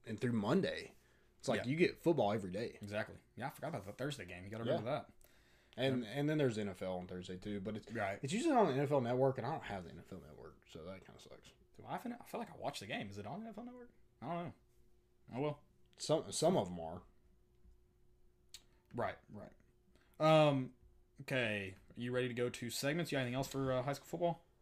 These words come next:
Speaker 1: That's all I got. It, it's gonna be interesting to see, um, like, who gets in the playoffs and, like, how do the, how did the covid stuff work?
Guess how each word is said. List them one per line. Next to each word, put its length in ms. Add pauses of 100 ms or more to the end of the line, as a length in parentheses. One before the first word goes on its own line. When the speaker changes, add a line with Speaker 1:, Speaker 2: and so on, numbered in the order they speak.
(140)
Speaker 1:
That's 140
all 120
I 40
got. 300 (720)
It, 140
it's 180
gonna 140
be 140
interesting 440
to 100
see, 600 (380)
um, 520 (1900)
like, 180
who 100
gets 220
in 60
the 80
playoffs 680
and, 100
like, 320 (520)
how 180
do 160
the, 500 (160)
how 100
did 120
the 100
covid 500
stuff 320
work? 360